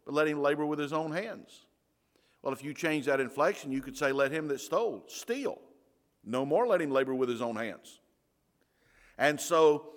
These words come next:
when you're reading, the second question is, what do the verses around it say?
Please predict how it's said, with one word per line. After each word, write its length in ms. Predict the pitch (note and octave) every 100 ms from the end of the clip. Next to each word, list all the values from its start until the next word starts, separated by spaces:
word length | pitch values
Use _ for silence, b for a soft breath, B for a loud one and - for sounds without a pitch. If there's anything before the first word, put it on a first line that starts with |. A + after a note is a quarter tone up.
| B B -
when 240 | C3 D#3
you're 240 | D#3+ D#3+ D#3
reading, 420 | D#3+ C4+ A3+ F3+
the 80 | D3
second 420 | - B3+ B3 -
question 420 | D#3+ C#3+ - C3+
is, 160 | C3+ D3
what 180 | G#3
do 80 | A3
the 100 | F3+
verses 360 | D#3+ G3 E3+ D#3
around 460 | D#3 E3 A#3 C4
it 100 | D3
say? 300 | - A#2+ F2+